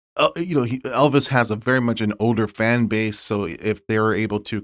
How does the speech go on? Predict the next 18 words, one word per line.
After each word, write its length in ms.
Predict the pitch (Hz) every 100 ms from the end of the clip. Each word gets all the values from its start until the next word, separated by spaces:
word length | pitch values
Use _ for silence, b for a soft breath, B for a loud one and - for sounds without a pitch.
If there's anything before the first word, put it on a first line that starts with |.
| -
kind 120 | 101
of 80 | 95
expand 540 | 95 - - 107 110
that 240 | 101 85 -
fan 180 | 98 95
base 260 | 98 95
to 120 | -
younger 320 | 101 101 98 80
audi-, 300 | 98 95 - -
audiences, 600 | 101 104 107 101 101 85 - _ _ _
I 80 | -
think 180 | 104 104
that 240 | 90 64 - -
that's, 260 | 101 - -
that's 180 | 101 98
a 60 |
good 200 | 87 85 -
thing. 240 | 78 -